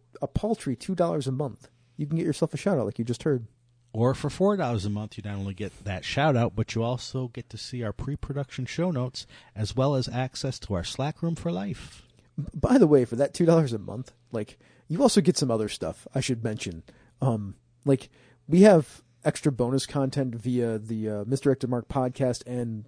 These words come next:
Speaker 1: uh, Pandas Talking Games, you get those podcasts from that too, uh, those
Speaker 2: Mm-hmm.
Speaker 1: extra podcasts, the after show and the, the bonus outtakes. Uh, there's, there's a few other things in there that you get too. So there's, there's all those things.
Speaker 2: Mm-hmm.
Speaker 1: Um, the four dollars a month, did you mention that you get to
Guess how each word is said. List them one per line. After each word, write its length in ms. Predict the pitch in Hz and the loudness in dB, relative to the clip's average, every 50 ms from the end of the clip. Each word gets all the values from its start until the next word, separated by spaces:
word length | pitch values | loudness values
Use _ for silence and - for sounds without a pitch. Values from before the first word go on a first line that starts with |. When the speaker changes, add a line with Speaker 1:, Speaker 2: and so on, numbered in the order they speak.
| _ - | _ -10
Speaker 1:
uh, 120 | 135 117 | -10 -8
Pandas 320 | 104 - 139 131 127 123 - | -6 -4 -4 -4 -4 -4 0
Talking 320 | - 131 127 - 123 110 | 0 0 0 0 -4 -8
Games, 360 | 104 110 117 131 139 - - _ _ - _ _ - | -8 -6 -6 -8 -8 -10 -14 _ _ -20 _ _ -2
you 100 | - 160 | 2 8
get 220 | 156 175 - _ - | 8 8 6 _ 6
those 180 | 160 151 143 | 6 6 6
podcasts 540 | - - 147 131 123 123 - 131 117 110 - | 6 4 2 2 2 2 0 0 0 0 -2
from 180 | - 117 104 104 | -4 -6 -4 -4
that 240 | 107 104 92 - | -6 -8 -8 -10
too, 360 | - - - 113 107 98 98 - _ - - | -14 -10 -8 -8 -8 -8 -10 -14 _ -14 -10
uh, 100 | 156 127 | -8 -6
those 180 | 110 117 110 | -4 -4 -4
Speaker 2:
Mm-hmm. 80 | 135 123 | -2 -4
Speaker 1:
extra 220 | 127 - - 120 | -4 -6 -6 -8
podcasts, 760 | 107 - 110 101 98 101 - 104 95 98 98 - - - - - | -6 -4 -4 -4 -4 -4 -4 -4 -4 -4 -6 -8 -12 -14 -8 -4
the 120 | - 113 | -2 -2
after 240 | 113 110 110 - 117 | -2 -2 -4 -4 -6
show 320 | - - 123 110 104 104 | -4 -2 -2 0 0 0
and 260 | 104 107 104 104 101 | -2 -4 -6 -6 -6
the, 200 | 101 101 98 98 - | -6 -6 -6 -6 -8
the 80 | - | -8
bonus 280 | 110 - 110 104 107 - | -6 -4 -4 -4 -4 -4
outtakes. 500 | 113 107 104 - - 92 98 - - - - - - - - - - _ _ _ - | -4 -4 -4 -6 -8 -10 -10 -10 -14 -18 -20 -20 -20 -20 -20 -20 -20 _ _ _ -6
Uh, 140 | - 113 117 | -4 -4 -2
there's, 440 | 113 127 165 190 180 - - - - _ | 4 4 6 6 4 2 -4 -8 -6 _
there's 160 | - 170 165 | 2 6 6
a 60 | 190 | 6
few 260 | - - - 165 143 139 | 6 6 4 6 8 8
other 180 | 131 131 127 | 6 6 4
things 300 | 120 - 120 117 113 110 | 0 -2 -4 -6 -4 -6
in 60 | 113 110 | -6 -6
there 120 | 110 110 | -6 -4
that 140 | 104 107 101 | -4 -6 -6
you 100 | 104 107 | -8 -10
get 220 | 104 104 107 98 - | -8 -8 -8 -8 -8
too. 320 | - - 110 107 101 104 _ _ - - - - _ | -10 -8 -8 -6 -8 -8 _ _ -20 -20 -20 -20 _
So 140 | - - 156 | -6 -4 2
there's, 240 | 151 170 156 139 143 | 4 4 2 2 2
there's 180 | - 160 151 | 0 2 6
all 100 | 180 175 | 6 6
those 180 | 151 151 139 - | 8 6 4 4
things. 320 | - 98 87 78 - - _ _ _ _ _ _ _ - - | -2 -12 -12 -12 -16 -20 _ _ _ _ _ _ _ -8 -6
Speaker 2:
Mm-hmm. 140 | 123 143 196 - - - - _ _ _ _ _ - 160 | -4 -4 -6 -8 -12 -20 -20 _ _ _ _ _ 0 2
Speaker 1:
Um, 180 | 156 151 143 139 | 2 2 2 4
the 120 | 151 160 | 4 4
four 180 | - - 180 175 | 6 6 4 6
dollars 240 | 170 160 151 143 | 6 6 6 4
a 40 | 143 | 4
month, 240 | 143 139 131 123 - | 2 0 0 0 -2
did 120 | 151 156 | -4 0
you 60 | 135 165 | 2 2
mention 240 | 160 151 160 160 | 2 2 0 -2
that 80 | 156 151 | -2 -2
you 60 | 143 | 0
get 140 | 135 147 - | -2 -2 0
to 220 | - 143 135 123 | 2 2 2 2